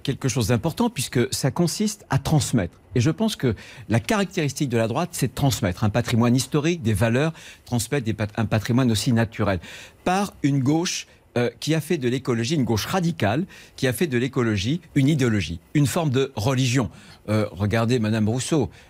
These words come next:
elle invite le wokisme jusque dans nos assiettes. Moi, j'ai rien contre ceux qui mangent du tofu,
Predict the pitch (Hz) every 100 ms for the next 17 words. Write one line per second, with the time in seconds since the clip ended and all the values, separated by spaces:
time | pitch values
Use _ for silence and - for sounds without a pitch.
0 | - 110 127 135 - 123 120 120 180 -
1 | 113 151 - 117 113 107 110 104 104 85
2 | 117 120 135 110 147 - 113 98 - 104
3 | 101 98 82 90 107 - 202